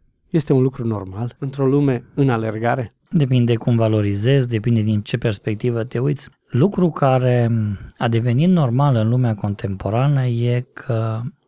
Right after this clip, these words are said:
Speaker 2: e tot mai greu, dacă nu imposibil, să spui ce-i normal. Normal e să nu mai știi, normal e să nu mai poți defini, normal e să faci definiții contextuale, să te exprimi în funcție de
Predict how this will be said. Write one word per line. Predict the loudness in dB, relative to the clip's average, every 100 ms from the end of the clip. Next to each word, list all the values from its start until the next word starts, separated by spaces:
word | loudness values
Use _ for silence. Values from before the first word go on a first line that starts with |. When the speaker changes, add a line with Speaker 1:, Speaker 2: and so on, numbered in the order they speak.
| _ _
Speaker 2:
e | -4 0
tot | 2 2
mai | 2 2
greu, | 0 2 4 4
dacă | 2 -2 0
nu | 2
imposibil, | 2 0 -2 0 -2
să | -2 -6
spui | -6 -4 -4
ce-i | -4 -6
normal. | -6 -8 -10 -12 -18 _ _ _ -6
Normal | 0 2 4 4 6 4
e | 2
să | 0 0
nu | 4
mai | 2 0
știi, | -4 -2 0 2 2
normal | 2 0 0 2 2 2
e | 0
să | -2 0
nu | 2
mai | 4 2
poți | 0 -2 -2
defini, | 0 -4 -4 -6 -2 0 0 0 -6 _ -4
normal | 0 2 4 4 4 4
e | 4
să | 2 -4 -2 0 0
faci | 0 2 2
definiții | 0 0 0 0 -2
contextuale, | -4 -4 -4 -4 -6 -6 -4 -2 -2 -4 -6 -12 _
să | -12 -8 -4 0 2 2 0
te | 2
exprimi | 2 0 -2 2 4 4
în | 2
funcție | 0 0 2 0 0 0
de | 0 0 2 0 -2